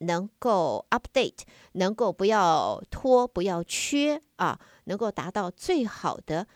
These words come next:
用现有的科技医疗方面的这个讯息，为自己的健康提供最佳的保护。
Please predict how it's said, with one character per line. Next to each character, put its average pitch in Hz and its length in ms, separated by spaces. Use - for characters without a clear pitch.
用 220 220
现 269 400
有 - 160
的 151 80
科 - 260
技 254 280
医 254 240
疗 175 200
方 247 280
面 226 240
的 160 200
这 - 120
个 185 80
讯 240 180
息， 156 280
为 202 160
自 - 160
己 131 140
的 - 80
健 - 220
康 175 180
提 - 160
供 180 180
最 170 220
佳 165 220
的 165 100
保 - 140
护。 - 200